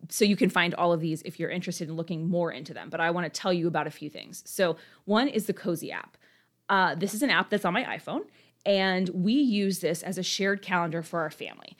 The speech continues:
Jeremy is my husband, and he convinced me to use this years ago. We have been using this for years and years and years. Um, it is an app that's on my phone. You can access it on your desktop computer as well.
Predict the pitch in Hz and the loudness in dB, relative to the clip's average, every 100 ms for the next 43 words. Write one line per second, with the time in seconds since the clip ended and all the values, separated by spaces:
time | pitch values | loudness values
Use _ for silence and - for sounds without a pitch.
0 | - - - _ - 185 240 277 180 269 | -20 -20 -20 _ 0 6 8 8 4 2
1 | - 185 170 156 165 269 - 190 185 - | 2 2 0 -2 -2 -4 -6 -4 -4 -6
2 | - 262 320 - 240 196 196 196 - 190 | -2 0 0 2 2 2 0 -2 -2 -4
3 | 180 180 160 185 185 165 175 165 - - | -4 -6 -4 -2 -2 -2 0 0 -2 -10
4 | 165 175 196 208 226 196 175 156 - - | -4 2 6 8 10 8 4 -4 -10 -8
5 | 208 269 190 196 190 190 180 170 165 - | -2 0 2 2 2 -2 -4 -4 -6 -8
6 | - 170 160 160 180 170 156 143 147 92 | -6 -4 -4 -2 -2 -2 -8 -10 -14 -20
7 | - - - _ _ _ _ 202 190 185 | -20 -20 -20 _ _ _ _ 0 2 2
8 | 180 - _ 214 254 - - 208 196 190 | -2 -8 _ 2 2 0 0 2 4 2
9 | 185 175 - _ _ - 208 180 185 226 | 0 -2 -10 _ _ -2 0 2 0 0
10 | 285 311 320 143 110 220 - 190 185 202 | 0 0 -2 -6 -6 -10 -4 -2 -2 -2
11 | 160 175 - 190 190 175 190 180 160 165 | 2 2 2 0 0 2 2 2 0 -2
12 | - 185 - 202 214 175 185 185 165 147 | -4 -4 -2 -4 -2 -2 -2 -2 -2 -4
13 | 143 | -4